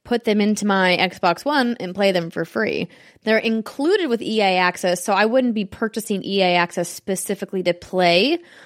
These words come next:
those games since I already have access to them 'cause I bought them. But I didn't buy Dragon Age two, for example. Um,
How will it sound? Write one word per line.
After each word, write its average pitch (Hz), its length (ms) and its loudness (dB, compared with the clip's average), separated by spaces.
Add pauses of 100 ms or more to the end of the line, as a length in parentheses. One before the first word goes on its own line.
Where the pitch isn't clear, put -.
(100)
those 196 340 0
games 214 440 0
since 220 180 -2
I 185 140 4
already 175 220 0
have 180 160 -4
access 208 320 -2
to 180 120 -8
them 175 120 -6
'cause 170 120 -10
I 165 80 -4
bought 262 300 0
them. 180 220 -4 (420)
But 240 440 0
I 214 140 2
didn't 233 300 0
buy 196 560 0 (200)
Dragon 190 380 2
Age 175 440 0
two, - 360 0 (160)
for 170 180 0
example. 160 720 -2 (400)
Um, 175 440 0